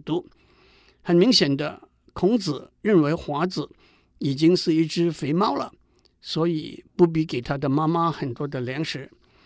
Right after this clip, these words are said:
可是，一开始是不是孔子根本不想给，只不过是不想让子华和冉子难看，意思意思一下呢？可是冉子要孔子加码，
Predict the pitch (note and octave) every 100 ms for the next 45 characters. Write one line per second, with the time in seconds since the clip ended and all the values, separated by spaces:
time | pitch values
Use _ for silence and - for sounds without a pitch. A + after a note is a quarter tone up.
0 | _ - _ - F#3+ F#3 B3+ B3+ D#4+ C#4
1 | E4+ - - - _ _ _ _ - D4+
2 | B3 A3+ G3+ F#3 C#4 F#3+ D3+ A3 B3+ G#3
3 | D3+ C#3+ C4 - A#3 A#3 E3+ - - _
4 | _ _ _ - D#3 A3 A#3+ F#3+ - F3+
5 | D#3+ A3 E3 D3 G3 E3+ - D#3 B2+ C#3+
6 | F#3 - D#3+ D3+ F3+ G3 - - D#3+ F3
7 | A#3 D#3 - - _ _ A3+ F3+ A3 C#4
8 | - - _ _ - _ _ - C#4+ -
9 | A#3 A#3 - A#3 A3+ D#4+ A#3 A#3+ - _
10 | _ _ _ _ _ - A#3+ - C#4 B3
11 | A3+ C#4 A#3 E3 F#3 G#3 E3+ A3 B3+ D3
12 | C3 A#3+ A#3 -